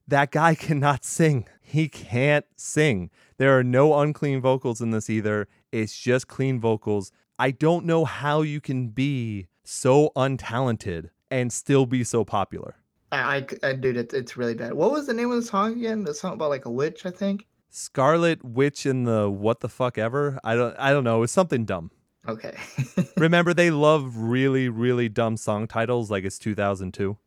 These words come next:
Speaker 2: Yeah, they're still doing it.
Speaker 1: I just, uh, man, it was just so incredibly bad. So, yeah, I don't, I understand why Tragic Hero was pushing them so hard. Like, I totally understand that.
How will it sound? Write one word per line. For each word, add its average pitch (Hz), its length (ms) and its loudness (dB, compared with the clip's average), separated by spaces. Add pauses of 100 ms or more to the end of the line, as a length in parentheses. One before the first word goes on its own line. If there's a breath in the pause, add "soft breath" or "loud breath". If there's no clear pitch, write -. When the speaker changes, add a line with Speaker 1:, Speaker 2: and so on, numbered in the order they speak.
(120)
Speaker 2:
Yeah, 123 360 2
they're 131 120 0
still 123 200 -2
doing 117 220 0
it. - 140 -10 (160)
Speaker 1:
I 127 140 4
just, 120 260 -2
uh, 107 200 -4 (400 loud breath)
man, 85 240 -10 (120)
it 131 140 2
was 135 140 2
just - 280 -2 (120)
so 139 400 2
incredibly 113 480 0
bad. 95 320 -2
So, 117 100 -6
yeah, 117 240 2
I 127 120 -2
don't, 160 280 0 (220 soft breath)
I 147 200 2
understand 180 680 0
why 127 160 2
Tragic 120 440 -2
Hero 120 260 -2
was 98 120 -2
pushing 135 400 -6
them 143 160 -4
so 143 220 -2
hard. 151 260 0
Like, 104 160 -2
I 98 60 0
totally 131 360 -2
understand 107 440 -4
that. 147 200 -4